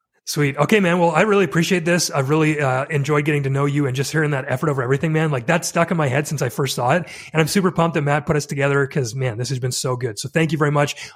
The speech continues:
Guys, all of those things will be, uh, all those links will be on the show notes, dad dot work slash podcast. Make sure you subscribe and review if you're listening on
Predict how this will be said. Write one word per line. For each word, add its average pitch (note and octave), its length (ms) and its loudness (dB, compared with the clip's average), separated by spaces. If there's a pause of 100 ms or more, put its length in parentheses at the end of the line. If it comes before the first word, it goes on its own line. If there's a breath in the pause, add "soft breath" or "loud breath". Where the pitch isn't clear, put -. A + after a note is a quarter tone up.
(100)
Guys, E3+ 220 2
all F#3+ 240 4
of F#3 80 0
those F3+ 160 2
things E3+ 280 0
will D3+ 60 -2
be, D#3 300 0
uh, D3 80 0
all E3+ 160 0
those D#3 180 0
links E3 220 0
will D#3 80 -2
be D3+ 80 0
on C#3 80 -2
the C3 40 -4
show D#3+ 200 0
notes, D#3+ 220 0
dad C#3 280 -2
dot C3 260 0
work C3 280 -2 (260 loud breath)
slash D#3+ 400 0
podcast. D3+ 600 2 (240 loud breath)
Make D#3 180 0
sure E3 140 0
you D#3 80 2
subscribe C3+ 540 0
and C#3 60 0
review C3 240 0
if B2 120 -4
you're C3 80 -4
listening B2+ 360 -2
on B2 200 -2